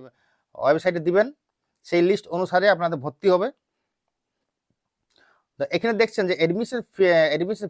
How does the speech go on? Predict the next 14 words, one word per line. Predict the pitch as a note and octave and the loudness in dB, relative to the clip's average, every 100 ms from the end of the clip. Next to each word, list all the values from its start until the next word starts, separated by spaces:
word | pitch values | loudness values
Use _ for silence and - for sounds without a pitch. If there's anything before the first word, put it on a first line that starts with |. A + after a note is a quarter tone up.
| - | -4
fees | G#3 | -4
are | E3+ D#3+ E3 - _ | -4 0 0 -2 _
to | G#3 | -4
be | F#3+ G3 _ | -4 -6 _
paid | G#3 G3 - E3+ | 6 6 2 -2
only | F3 F3 | 0 -2
through | - F#3+ F#3 | -2 0 0
the | D#3 C#3+ | -2 -4
given | D3 F#3 F#3 _ _ _ _ - - | -2 -2 -4 _ _ _ _ -20 2
payment | F3 G#3 G3+ D#3+ | 4 4 2 0
gateway, | F3+ F#3+ E3 E3 _ _ _ _ _ | 2 4 2 0 _ _ _ _ _
আহ, | B2+ B2+ D3 | 0 0 0
admission | E3+ F#3+ G3 - | 0 -2 -4 -2
portal। | D3 C3 | 0 0